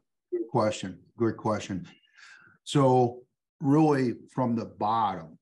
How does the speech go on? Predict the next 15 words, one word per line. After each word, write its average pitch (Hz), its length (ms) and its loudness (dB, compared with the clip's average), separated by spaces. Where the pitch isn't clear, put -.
wherever 120 460 -4
that 113 300 -4
bottom 101 460 -4
is, 104 460 -8
uh, 95 220 -8
Edie, 110 400 -2
so, 104 460 -6
you 135 120 2
know, 127 280 2
that's 135 240 -2
the 120 60 -4
thing. 113 360 -4
We 117 180 -2
don't 131 360 0
know. 123 440 -2